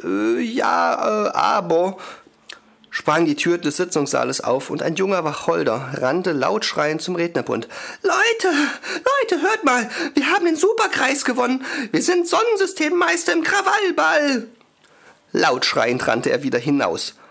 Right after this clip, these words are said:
Von draußen konnte man den Jubel der Menge hören. Die Genetiker und Theologen sahen sich unsicher an.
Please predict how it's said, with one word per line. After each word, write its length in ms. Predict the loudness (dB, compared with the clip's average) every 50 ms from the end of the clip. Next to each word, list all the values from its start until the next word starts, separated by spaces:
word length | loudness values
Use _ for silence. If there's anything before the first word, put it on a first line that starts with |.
| -20 _ _ _
Von 180 | -2 -2 -2
draußen 340 | 0 2 2 2 2 0 -2
konnte 300 | 0 0 0 0 0 0
man 160 | 0 0 0
den 160 | 0 0 0 0
Jubel 240 | 0 0 0 0
der 100 | 0 0
Menge 380 | 2 2 0 0 -2 -4 -4 -6
hören. 260 | -6 -6 -6 -6 -8 -12 -16 _ _ _ _ _ _ _ _ -20 -20 -20 -20 -20 _ _ _ _ _ -8
Die 80 | -4
Genetiker 560 | -2 -2 -2 -2 -2 -2 -4 -4 -4 -2 -2
und 140 | -2 -2 -4
Theologen 520 | -2 -2 -2 0 0 0 0 0 0 0 0
sahen 240 | 2 2 2 0
sich 260 | -2 -4 -6 -6 -4 -4
unsicher 560 | -2 -2 -2 -2 -4 -4 -6 -6 -6 -4 -4
an. 140 | -4 -4